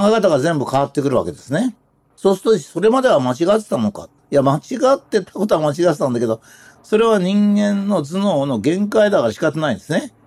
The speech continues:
まあ、有名な話を一個二個かしますとですね、えー、これは十世紀ぐらいのフランスの話なんですけども、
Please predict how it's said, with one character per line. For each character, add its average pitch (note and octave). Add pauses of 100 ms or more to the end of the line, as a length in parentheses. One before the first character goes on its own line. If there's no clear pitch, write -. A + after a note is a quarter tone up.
ま G#3+
あ、 A#2+ (300)
有 E3
名 E3
な D3+
話 D3+
を A#2+
一 B2+
個 A#2
二 B2+
個 A2+
か G#2+
し -
ま B2+
す -
と F#2+
で -
す -
ね、 F#3 (440)
え C3+
ー、 A#2+
こ C#3+
れ F3
は F3
十 D3+
世 G3
紀 F#3
ぐ F#3+
ら F3
い A2+
の C#3+
フ C#3+
ラ D3
ン C#3
ス -
の C#3+
話 B2+
な G2+
ん F#2
で F2+
す -
け G2
ど G#2
も、 B2+